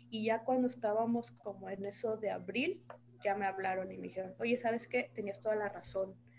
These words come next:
Este, necesito mi tienda en línea. Estoy listo. ¿Dónde te pago?". Y yo, "Oh, qué bueno que lo sabes, pero fórmate,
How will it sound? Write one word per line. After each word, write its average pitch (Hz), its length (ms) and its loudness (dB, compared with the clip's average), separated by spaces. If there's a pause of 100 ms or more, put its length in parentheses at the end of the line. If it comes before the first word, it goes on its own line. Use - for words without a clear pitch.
(380)
Este, 190 640 -2
necesito 208 440 2
mi 220 120 6
tienda 190 280 0
en 190 100 2
línea. 190 320 -2 (480)
Estoy 220 280 4
listo. 214 400 2
¿Dónde 208 300 6
te 196 120 0
pago?". 185 460 2 (180)
Y - 60 -20
yo, 180 140 -2 (500)
"Oh, - 240 -4
qué 233 80 6
bueno 262 380 2
que 233 80 2
lo 196 120 0
sabes, 311 460 -2 (640)
pero 196 320 6
fórmate, 202 600 4